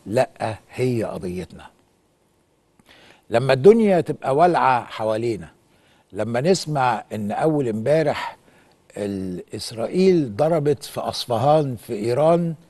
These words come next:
سواء الكلام ده حقيقي أو مش حقيقي، لأن سامعين كمان إن إيران بتجيب دفاعات جوية وبتجيب طيارات سخوي خمسة وتلاتين عشان خاطر تقدر ترد الضربة ضربة.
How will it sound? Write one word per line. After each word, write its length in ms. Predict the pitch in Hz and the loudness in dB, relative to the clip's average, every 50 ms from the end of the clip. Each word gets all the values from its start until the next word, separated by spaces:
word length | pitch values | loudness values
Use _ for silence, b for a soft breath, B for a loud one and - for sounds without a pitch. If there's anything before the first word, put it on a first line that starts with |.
| _ _ _ | _ _ _
سواء 360 | - - 127 139 151 143 127 | -6 0 2 2 2 2 0
الكلام 340 | - - 127 127 139 147 139 | -2 -2 0 0 0 0 0
ده 100 | 117 107 | -2 -4
حقيقي 680 | - - 104 104 104 156 160 - 135 135 131 117 - | -4 -4 -6 -4 -2 -2 -4 -2 -2 -2 -2 -2 -2
أو 140 | - 110 104 | -2 -2 -2
مش 240 | 104 104 95 - | -2 -4 -6 -8
حقيقي، 640 | - - 107 104 101 131 156 165 151 151 147 143 - B B B B B | -8 -8 -8 -6 -4 -4 -2 -2 0 0 0 -2 -2 B B B B B
لأن 420 | 101 95 107 117 131 135 131 127 107 | -8 -2 0 0 2 0 0 -2 -4
سامعين 440 | - - 104 98 104 120 139 147 127 | -2 -2 -2 -2 -2 -2 -4 -4 -2
كمان 440 | - 127 123 135 147 156 147 117 | 0 0 0 2 2 0 0 -2
إن 240 | 101 87 95 98 98 | -4 -4 -4 -4 -2
إيران 520 | 98 98 101 110 113 127 143 147 147 147 135 b b b b b b | -2 -2 -2 0 2 4 4 4 4 0 -6 b b b b b b
بتجيب 540 | - 82 107 98 104 123 143 170 170 160 127 | -10 -8 -8 -8 -6 -4 0 2 2 2 2
دفاعات 480 | 110 117 - - 107 92 98 123 135 117 | -2 -4 -4 -4 -4 -2 2 2 0 0
جوية 540 | 101 104 107 101 107 131 151 156 156 147 135 | 0 -4 -4 -2 0 2 2 4 4 4 4
وبتجيب 400 | 120 107 104 98 104 135 139 - - | 2 0 0 -4 -4 -4 -6 -4 -2
طيارات 420 | 117 107 104 107 107 127 135 - | -2 0 0 0 0 -2 -4 -4
سخوي 360 | - 123 104 - 131 139 131 | -6 -8 -6 -2 0 0 0
خمسة 340 | 104 - 131 135 - - 113 | 0 -2 -4 -4 -2 -2 -4
وتلاتين 560 | 104 - 107 98 101 98 - 143 151 160 151 - B B B B B B | -4 -4 -4 -4 -4 -4 -2 0 0 0 0 -2 B B B B B B
عشان 360 | - - - 110 - 120 117 | -8 -4 -4 -4 -2 -2 -6
خاطر 360 | 101 - - 143 147 - 143 117 | -4 -2 -2 -2 0 0 -2 -6
تقدر 420 | - - - - - 127 123 120 | -4 -4 -4 -4 -4 -4 -8 -8
ترد 480 | - - 127 127 139 156 143 131 110 120 | -8 -8 -8 -4 -2 -2 -2 -2 -4 -4
الضربة 480 | 107 98 107 135 139 135 127 107 104 | -6 -4 -2 -2 -2 0 0 0 -2
ضربة. 360 | 104 101 104 95 82 78 78 | 0 0 0 0 -2 -4 -8